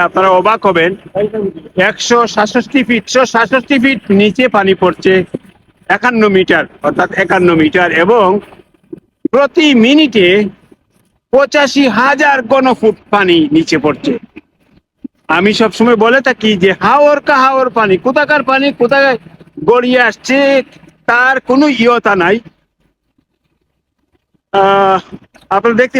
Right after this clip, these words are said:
পাচ্ছেন কত পানি যে এসে গড়িয়ে পড়ছে এবং পানির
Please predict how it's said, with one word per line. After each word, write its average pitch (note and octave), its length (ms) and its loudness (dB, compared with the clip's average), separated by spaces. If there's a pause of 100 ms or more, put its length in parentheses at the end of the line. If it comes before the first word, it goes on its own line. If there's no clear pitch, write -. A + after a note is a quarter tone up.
পাচ্ছেন B3 260 -2 (120)
কত B3+ 140 2 (160)
পানি A#3+ 200 0 (140)
যে C4 140 0
এসে A#3+ 140 -2 (100)
গড়িয়ে G#3+ 360 2
পড়ছে G#3+ 360 0 (960)
এবং F3 220 2 (440)
পানির G#3 380 2